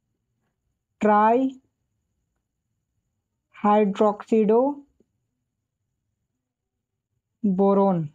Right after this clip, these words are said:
ट्राई हाइड्रोक्सिडो बोरोन। इसका केमिकल फार्मूला होता है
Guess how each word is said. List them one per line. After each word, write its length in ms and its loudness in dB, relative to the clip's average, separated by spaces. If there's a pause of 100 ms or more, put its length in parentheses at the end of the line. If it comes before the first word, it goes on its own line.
(1500)
ट्राई 360 2 (220)
हाइड्रोक्सिडो 920 -2 (300)
बोरोन। 420 -2 (280)
इसका 280 0
केमिकल 480 0
फार्मूला 460 2
होता 320 0
है 160 0